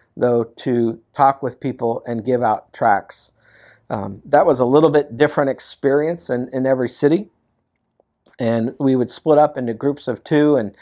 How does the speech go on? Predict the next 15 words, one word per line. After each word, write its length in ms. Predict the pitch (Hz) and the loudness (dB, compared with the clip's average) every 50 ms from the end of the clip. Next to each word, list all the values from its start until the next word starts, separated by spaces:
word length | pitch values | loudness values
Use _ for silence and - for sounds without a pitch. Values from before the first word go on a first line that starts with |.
| - _ _ _ | -20 _ _ _
kind 200 | - - 147 - | -4 -2 0 0
of 80 | 123 - | 0 -2
target 380 | - - 151 143 135 127 - - | 0 2 2 2 4 2 -2 0
different 380 | 131 131 - - 131 127 - | -2 -4 -2 -2 -6 -4 2
areas. 560 | 123 127 135 139 151 160 170 185 185 - - _ _ _ _ _ _ _ _ _ _ _ _ _ - - | 2 4 4 6 4 4 2 0 -4 -12 -16 _ _ _ _ _ _ _ _ _ _ _ _ _ -18 -10
And, 460 | - 147 135 127 123 123 120 117 117 | -6 -2 0 0 0 0 0 0 0
um, 460 | 120 107 107 107 104 101 95 95 110 _ _ _ _ _ _ _ _ _ - _ _ | 0 0 0 -2 -4 -6 -8 -12 -16 _ _ _ _ _ _ _ _ _ -20 _ _
while 380 | - 151 139 143 147 147 147 143 | -4 2 4 4 6 6 6 6
we 100 | 147 143 | 6 6
were 160 | 143 139 127 | 6 4 4
out 340 | 98 127 131 127 131 - _ _ - 170 160 _ _ _ _ _ _ _ _ _ _ _ _ _ _ _ _ _ _ _ _ _ _ | 4 4 4 4 2 0 _ _ -20 -20 -20 _ _ _ _ _ _ _ _ _ _ _ _ _ _ _ _ _ _ _ _ _ _
in, 340 | - 135 135 127 131 131 131 - - - | -2 0 0 2 0 -2 -6 -10 -14 -6
uh, 140 | 127 113 107 | -4 -2 -2
Boise, 460 | 104 - 120 135 165 170 165 175 180 | -2 0 2 4 4 4 2 2 2
Idaho, 580 | 160 147 151 139 113 - 120 107 98 101 104 - | 4 4 4 2 2 0 0 -2 -2 -2 -4 -8